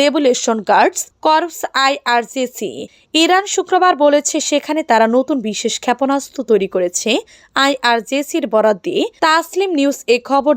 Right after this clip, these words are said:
দিয়েছে। ইরানের রাষ্ট্রীয় টেলিভিশন আইআরআইবিতে শুক্রবার প্রচারিত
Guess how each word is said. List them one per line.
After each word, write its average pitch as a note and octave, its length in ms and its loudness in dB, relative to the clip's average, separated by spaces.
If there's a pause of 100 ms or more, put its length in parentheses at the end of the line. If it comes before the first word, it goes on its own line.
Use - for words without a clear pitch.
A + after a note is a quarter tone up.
দিয়েছে। G3 380 -2 (440)
ইরানের F4+ 400 2
রাষ্ট্রীয় D4+ 420 -2
টেলিভিশন C4 580 0 (220)
আইআরআইবিতে B3+ 1400 0 (200)
শুক্রবার F4 480 2
প্রচারিত D#4 500 2